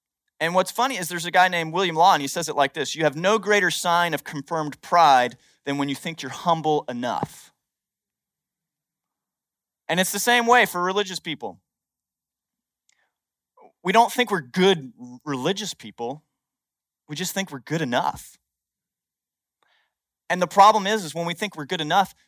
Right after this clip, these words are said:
nobody thinks they're a legalist, right? 'Cause if you, if you confronted somebody and say, "Hey, you know what? You know, you, you've just got some legalistic tendencies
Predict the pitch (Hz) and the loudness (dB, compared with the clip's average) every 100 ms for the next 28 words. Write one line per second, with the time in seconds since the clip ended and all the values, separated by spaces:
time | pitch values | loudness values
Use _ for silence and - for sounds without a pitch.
0 | _ 147 190 233 269 277 233 247 254 262 | _ -2 2 6 8 6 2 -2 -2 2
1 | 262 247 294 320 320 - - - _ 160 | 4 4 2 0 0 0 -8 -16 _ 4
2 | 220 214 - _ _ _ _ - 220 233 | 4 2 -8 _ _ _ _ -6 -2 -2
3 | 240 247 208 - 262 - 190 214 226 180 | -4 -2 -2 -2 -6 -6 -4 2 2 0
4 | - 156 139 131 127 147 147 147 143 156 | -4 2 2 2 0 0 2 0 0 0
5 | 147 147 151 - _ 135 127 131 135 - | 2 4 4 0 _ -6 -6 -6 -12 -16
6 | 131 143 156 135 127 120 127 143 135 127 | -16 -8 -6 -6 -8 -6 -4 -4 -4 -6
7 | - 120 - 127 123 135 - 139 139 - | -8 -16 -12 -10 -8 -10 -10 -12 -12 -18